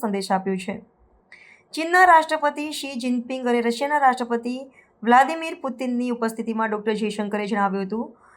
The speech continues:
કે વેપારમાં અવરોધો ઊભા કરવાથી મદદ મળશે નહીં. આ નિવેદનને અમેરિકા ભારત દ્વારા ભારત પર લાદવામાં આવેલા નવા શુલ્કના સંદર્ભમાં જોવામાં આવી રહ્યું છે. વડાપ્રધાન નરેન્દ્ર મોદીનું પ્રતિનિધિત્વ કરતા ડોક્ટર જયશંકરે ભારપૂર્વક જણાવ્યું કે વિશ્વને વેપાર અને રોકાણ માટે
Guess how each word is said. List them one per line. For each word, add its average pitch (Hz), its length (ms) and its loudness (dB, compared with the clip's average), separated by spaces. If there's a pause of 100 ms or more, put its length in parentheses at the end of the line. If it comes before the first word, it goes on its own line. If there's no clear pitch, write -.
(160)
કે 247 100 4
વેપારમાં 302 560 6
અવરોધો 254 340 4
ઊભા 233 240 2
કરવાથી 220 400 0
મદદ 202 240 -2
મળશે 196 260 -4
નહીં. 202 240 -4 (460)
આ 220 80 6
નિવેદનને 294 560 2
અમેરિકા 240 380 4
ભારત 208 380 4
દ્વારા 240 300 6 (140)
ભારત 233 320 2
પર 285 160 2
લાદવામાં 214 380 4
આવેલા 214 280 4 (440)
નવા 262 360 6
શુલ્કના 254 400 -2
સંદર્ભમાં 220 680 0
જોવામાં 214 360 4
આવી 185 160 2
રહ્યું 190 260 0
છે. - 120 -2 (1040)
વડાપ્રધાન 339 480 4
નરેન્દ્ર 311 320 -2
મોદીનું 277 380 -2
પ્રતિનિધિત્વ 247 560 0
કરતા 233 340 2
ડોક્ટર 220 300 0
જયશંકરે 220 520 0
ભારપૂર્વક 208 460 0
જણાવ્યું 214 500 -2
કે 262 160 0
વિશ્વને 285 460 -6
વેપાર 226 260 4
અને 214 200 0
રોકાણ 202 280 -2
માટે 226 240 0